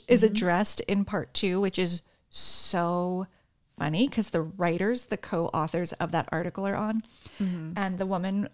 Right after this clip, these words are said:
Speaker 1: who's, like, this very well-known investigative journalist was like, when my, my article went viral, basically, and was on the show, and everyone was talking about it. And she said her kids were like, "This is the biggest accomplishment. Like, you have, like,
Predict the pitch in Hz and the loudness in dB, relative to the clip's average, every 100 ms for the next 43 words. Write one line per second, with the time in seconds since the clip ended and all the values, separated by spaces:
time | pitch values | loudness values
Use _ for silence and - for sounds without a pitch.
0 | - 214 202 196 196 - 175 - - 170 | -2 -2 0 0 -2 -4 -6 -6 -4 0
1 | 160 165 165 165 165 170 170 - 185 175 | 0 2 0 0 -2 -2 -4 -4 -6 -4
2 | 170 170 160 175 - 202 202 202 - 202 | -4 -6 -4 -6 -6 -6 -4 -6 -6 -6
3 | 175 - - - 170 165 - _ _ _ | -4 -6 -12 -6 -6 -6 -10 _ _ _
4 | _ _ _ _ 214 233 233 214 180 190 | _ _ _ _ 4 4 6 4 2 -2
5 | - 180 139 208 339 196 170 185 175 180 | -10 -6 0 4 6 4 4 2 0 -2
6 | 185 180 180 165 165 165 165 - 302 262 | 0 0 0 0 -2 -2 2 4 6 4
7 | 233 170 156 - - - _ 277 240 214 | 2 0 -2 -8 -20 -20 _ 4 6 2
8 | 180 190 254 285 262 226 208 185 185 - | 2 -2 -2 -2 0 0 2 0 -2 -4
9 | 180 - - 214 214 190 185 - 214 - | -6 -6 -6 -4 -2 -2 -4 -4 -4 -2
10 | 175 170 170 170 165 208 - - - - | -4 -4 -4 -4 -2 -2 -4 -14 -20 -20
11 | - _ 180 190 175 196 196 190 - - | -20 _ 2 2 6 6 6 2 -4 -4
12 | 185 170 190 - 175 - 175 190 190 175 | -4 -2 -2 -2 -4 -4 -4 0 0 0
13 | 170 - | -4 -6